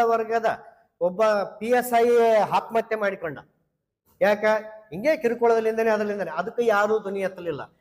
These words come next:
ಅದೇ ಮೇಲ್ಜಾತಿ ವರ್ಗದವರು ಯಾರೇ ಆಫೀಸರ್ ಇದ್ರೆ ಅವ್ರ ವಿರುದ್ಧ ಒಂದು ಮಾತಾಡೋದಿಲ್ಲ. ಯಾಕೆ? ಕೇವಲ ನಮ್ಮ ಸಮಾಜದ,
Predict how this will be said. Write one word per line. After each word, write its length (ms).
ಅದೇ 280
ಮೇಲ್ಜಾತಿ 680
ವರ್ಗದವರು 580
ಯಾರೇ 320
ಆಫೀಸರ್ 420
ಇದ್ರೆ 200
ಅವ್ರ 180
ವಿರುದ್ಧ 280
ಒಂದು 240
ಮಾತಾಡೋದಿಲ್ಲ. 560
ಯಾಕೆ? 440
ಕೇವಲ 420
ನಮ್ಮ 340
ಸಮಾಜದ, 840